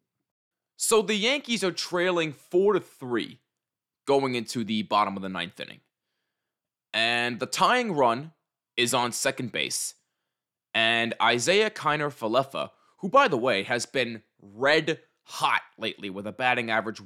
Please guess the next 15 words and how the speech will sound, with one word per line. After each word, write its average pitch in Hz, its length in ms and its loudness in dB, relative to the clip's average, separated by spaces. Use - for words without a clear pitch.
well 143 260 4
over 117 180 2
three 101 280 -6
hundred. 98 440 -12
So 104 400 0
those 131 260 0
Yankee 135 260 -4
fans 117 360 0
that 107 280 -2
wanted 139 320 2
him 139 200 -4
<laughs> - 20 -8
D 175 280 2
F - 260 2
A'd 151 320 2